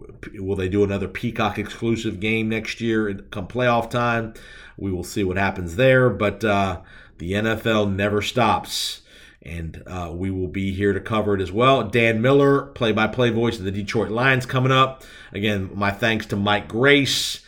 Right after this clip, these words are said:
uh, for allowing <clears throat> me to use some of the audio of the interview we all did together with Dan Miller, myself, Bart Heitch,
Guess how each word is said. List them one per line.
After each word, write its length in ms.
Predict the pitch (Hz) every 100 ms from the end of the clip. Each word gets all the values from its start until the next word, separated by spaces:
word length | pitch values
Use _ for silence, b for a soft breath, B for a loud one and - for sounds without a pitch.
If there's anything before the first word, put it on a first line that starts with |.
| B B B
uh, 140 | 95
for 180 | 98 104
allowing 640 | 101 107 110 110 110 107
<clears throat> 680 | 110 - 143 139 101 - - 113
me 160 | 117
to 60 | 104
use 600 | 101 117 113 110 - 117
some 180 | 120 110
of 40 |
the 80 | 104
audio 320 | 107 113 113
of 80 | 104
the 160 | 104 113
interview 320 | 120 104 107
we 300 | 98 117 113
all 280 | 113 110 95
did 220 | 113 113
together 560 | 95 85 120 120 120
with 300 | 113 107 87
Dan 280 | 95 113 110
Miller, 220 | 120 120
myself, 540 | 107 98 - 110 107 -
Bart 220 | 101 98
Heitch, 440 | 113 117 117 -